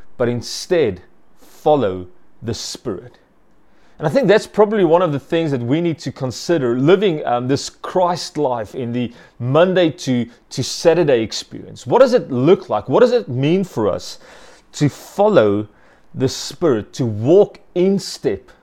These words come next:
with God's Spirit, to allow his Spirit to sort of guide the big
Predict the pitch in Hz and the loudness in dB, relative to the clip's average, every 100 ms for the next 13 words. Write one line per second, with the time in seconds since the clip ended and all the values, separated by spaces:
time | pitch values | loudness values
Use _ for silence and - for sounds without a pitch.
0 | _ 123 110 - 120 117 - - - 135 | _ -6 -6 -2 -2 -2 -4 -12 -8 -4
1 | 117 - 131 127 151 214 190 147 147 - | -4 -4 -4 0 0 0 -2 -2 -2 -6
2 | - 202 160 131 131 - 165 139 101 127 | -2 2 2 2 -6 -4 -2 -2 -2 0
3 | 156 165 120 95 - - - - - 127 | 0 0 -2 -4 -8 -20 -20 -20 -6 -4
4 | 101 151 233 185 | 0 2 2 -2